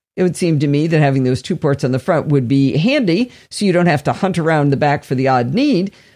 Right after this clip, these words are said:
but it kinda leaves cables hanging straight out onto your desk, and it's not as clean as it should be.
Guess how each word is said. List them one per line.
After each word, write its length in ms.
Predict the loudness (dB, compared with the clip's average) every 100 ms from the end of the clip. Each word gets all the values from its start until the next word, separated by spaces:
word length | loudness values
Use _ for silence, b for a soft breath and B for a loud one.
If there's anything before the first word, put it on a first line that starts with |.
| b
but 100 | -2
it 140 | -2 -4
kinda 220 | -2 0
leaves 300 | 0 -2 -2
cables 500 | -2 -2 0 -2 0
hanging 280 | 0 2 0
straight 360 | -2 0 2
out 160 | 2 4
onto 220 | 2 2
your 120 | 2
desk, 360 | 2 0 -2 -4
and 80 | -6
it's 160 | -4
not 220 | -2 0
as 120 | 0 -4
clean 500 | -8 -2 0 0 0
as 160 | 0 0
it 200 | -2 -4
should 280 | -2 0 0
be. 220 | -2 -8